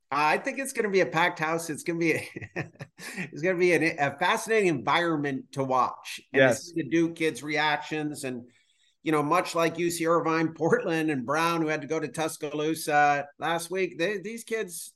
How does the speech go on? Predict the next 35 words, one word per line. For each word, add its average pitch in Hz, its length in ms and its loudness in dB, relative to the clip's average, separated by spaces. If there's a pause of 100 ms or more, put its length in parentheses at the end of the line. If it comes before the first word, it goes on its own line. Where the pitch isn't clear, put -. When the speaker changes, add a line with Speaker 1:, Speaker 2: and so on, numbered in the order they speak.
Speaker 1:
they 156 100 -8
don't 233 160 -8
see 226 260 -6
much 143 300 -2
of 139 80 -4
this 127 280 -4
in 127 100 -6
their 131 160 -2
day-to-day 135 440 0
life 127 380 0
at 110 220 -12
Duke 113 340 -2
as 107 160 -8
they 120 160 -4
drive 123 400 -2
in 127 340 -2
and 107 220 -8
get 117 140 -6
around 120 480 -6 (360)
this 131 200 -4
college 127 500 -4
town 127 400 -4
in 107 220 -8 (580)
Alabama. 131 760 0
Speaker 2:
<laughs> - 40 -12 (340)
Speaker 1:
Uh, 135 320 0
i-, - 20 -14 (600)
it's, 139 480 -6
it's 165 300 -4
out 214 200 -2
there 135 180 0
a 127 60 2
little 123 220 0
bit. 123 300 -4
So, 139 480 0